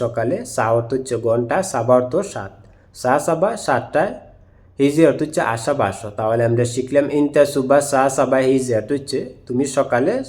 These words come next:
সাতটায় আসো। আউয়াল রাতিব সাউই ইত্তেফাক অর্থ হচ্ছে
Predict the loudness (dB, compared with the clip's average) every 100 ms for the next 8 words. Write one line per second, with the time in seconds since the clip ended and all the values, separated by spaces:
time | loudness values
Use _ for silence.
0 | -4 -4 2 4 4 4 -6 -14 -18 -20
1 | _ -20 -20 -20 -20 -20 -20 -20 -20 -20
2 | -20 -20 _ -10 2 6 8 10 10 8
3 | 6 6 4 4 -2 2 4 4 4 0
4 | 2 2 2 -2 -2 -2 -4 -4 -8